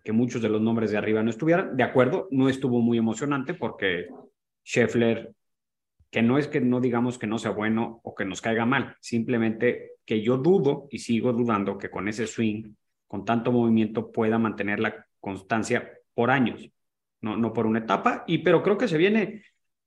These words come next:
una muy buena parte del año en donde la pelea por número uno del mundo con tres claros candidatos y contendientes que, pues, han estado en mejores momentos, eh, unos y otros,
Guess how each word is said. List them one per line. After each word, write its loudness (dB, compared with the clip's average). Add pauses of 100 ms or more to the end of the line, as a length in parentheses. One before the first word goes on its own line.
(600)
una 6
muy 6
buena 2
parte 2
del 2
año -2
en -2
donde 0
la 0
pelea 0
por -2
número 0
uno 0
del 2
mundo 2
con -4
tres -2 (540)
claros 4
candidatos 0
y -6
contendientes -2 (480)
que, 0
pues, -12
han 0
estado -2
en -6
mejores -2
momentos, -2
eh, -8
unos 0
y 2
otros, 0